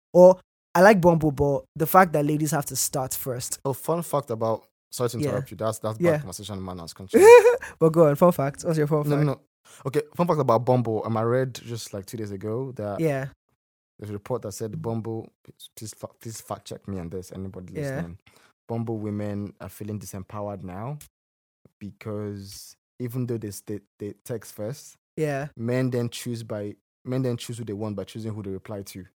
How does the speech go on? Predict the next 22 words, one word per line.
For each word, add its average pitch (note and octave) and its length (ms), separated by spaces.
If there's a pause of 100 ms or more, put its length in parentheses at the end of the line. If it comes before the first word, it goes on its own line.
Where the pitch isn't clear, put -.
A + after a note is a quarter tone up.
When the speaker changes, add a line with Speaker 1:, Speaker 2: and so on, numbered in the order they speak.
(320)
Speaker 1:
Yeah. C#3+ 360 (320)
Oh, D3 40
Speaker 2:
So D3 220
now A#2+ 180
Speaker 1:
okay. A2+ 100
Speaker 2:
it's G#2 140
like A2 340 (480)
Speaker 1:
The D3 60
power, D3+ 380
yeah, D3 360 (140)
yeah. C#3+ 360
Speaker 2:
y-, - 160
yeah, A#2 320
there's G#2 160
still C3+ 180
now B2+ 180
that B2 180
power A#2 240
imbalance A2 420
again. G2+ 280
Speaker 1:
I'm G#3 160
not, B3 260